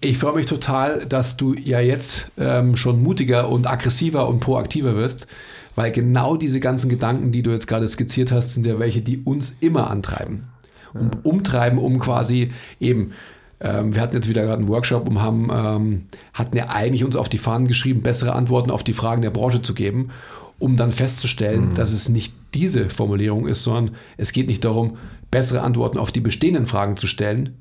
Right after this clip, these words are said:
Speaker 1: zu geben, sondern
Speaker 2: Mhm.
Speaker 1: bessere Fragen zu stellen.
Speaker 2: Mhm.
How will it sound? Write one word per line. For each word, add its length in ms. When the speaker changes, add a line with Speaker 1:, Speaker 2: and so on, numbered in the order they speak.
Speaker 1:
zu 120
geben, 300
sondern 320
Speaker 2:
Mhm. 40
Speaker 1:
bessere 300
Fragen 340
zu 120
stellen. 280
Speaker 2:
Mhm. 460